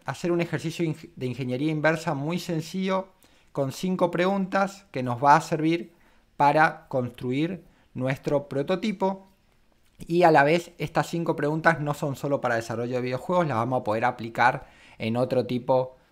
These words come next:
de desarrollo puntual que vamos a ir viendo en otros vivos. Entonces, vamos a empezar con la primera pregunta. Si alguno quiere ayudar ahí en el chat, está permitido. La idea es conseguir interacción y cualquier pregunta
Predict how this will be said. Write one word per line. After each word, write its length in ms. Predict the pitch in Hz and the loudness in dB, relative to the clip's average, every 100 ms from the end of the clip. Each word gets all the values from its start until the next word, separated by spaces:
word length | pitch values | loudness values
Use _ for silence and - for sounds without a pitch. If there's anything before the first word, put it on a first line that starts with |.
| - | -8
de 220 | 117 120 | -2 0
desarrollo 580 | 113 120 107 113 117 110 | 0 -2 -2 -2 -2 -4
puntual 400 | 127 139 165 170 | -6 0 0 2
que 100 | 123 | 0
vamos 260 | 117 117 | 0 0
a 60 | 113 | -2
ir 100 | 107 | -2
viendo 380 | 110 117 120 117 | -2 -2 -4 -6
en 100 | 104 | -8
otros 260 | 104 104 92 | -8 -6 -6
vivos. 460 | 92 82 82 - _ _ _ - - | -6 -6 -10 -16 _ _ _ -20 -16
Entonces, 480 | - 127 147 - 104 | -6 2 2 2 -2
vamos 180 | 120 185 | 2 2
a 20 | |
empezar 300 | 175 165 180 | 2 0 0
con 120 | 170 | 0
la 160 | 143 123 | -2 -2
primera 300 | 120 139 156 | -4 -2 -2
pregunta. 680 | 165 190 190 175 185 185 - | 0 0 0 0 -2 -2 -12
Si 140 | - | -4
alguno 320 | 107 120 131 117 | -2 0 -2 -2
quiere 440 | 123 120 117 131 | -2 -2 -4 -6
ayudar 440 | 110 117 117 123 131 | -8 -6 -2 0 0
ahí 120 | 127 | -2
en 80 | 135 | -4
el 100 | 139 | 2
chat, 320 | 185 180 - - | 2 2 -6 -14
está 260 | 113 131 | -2 2
permitido. 540 | 127 143 165 208 202 190 | 4 4 2 2 4 4
La 100 | 127 | 4
idea 260 | 120 123 | 2 2
es 60 | 123 | 2
conseguir 380 | 127 113 107 113 | -2 -6 -6 -6
interacción 640 | 120 131 147 - 196 196 - | -4 0 0 0 -4 -4 -8
y 80 | 123 | -4
cualquier 360 | 107 107 120 | -4 -2 -4
pregunta 640 | 117 117 127 120 131 131 | -2 -2 -2 2 2 0